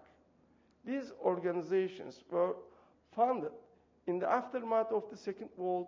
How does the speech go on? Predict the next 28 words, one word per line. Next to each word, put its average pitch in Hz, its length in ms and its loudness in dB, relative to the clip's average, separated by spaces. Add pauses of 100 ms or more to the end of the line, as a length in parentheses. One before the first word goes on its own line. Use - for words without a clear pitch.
(120)
War. 160 360 2 (880)
Now 160 260 6
it's - 280 -6
time 233 380 2
that 185 220 -2
we 180 100 -6
modernize 180 640 6
the 247 80 -6
governance 214 720 4
structures 202 640 -2 (100)
of 170 140 -2 (100)
these 262 200 -6
institutions 202 920 -6 (640)
to 208 200 2
enable 262 440 2
them 254 300 2
to - 160 2
adapt 190 580 2
to 196 80 -2
the 175 120 -2
new 254 220 -2 (160)
realities 190 640 0
of 180 140 -6
the - 80 -16
twenty-first 185 800 -4
century 180 540 -8 (400)
economy. 175 560 0 (2500)
The 170 80 -2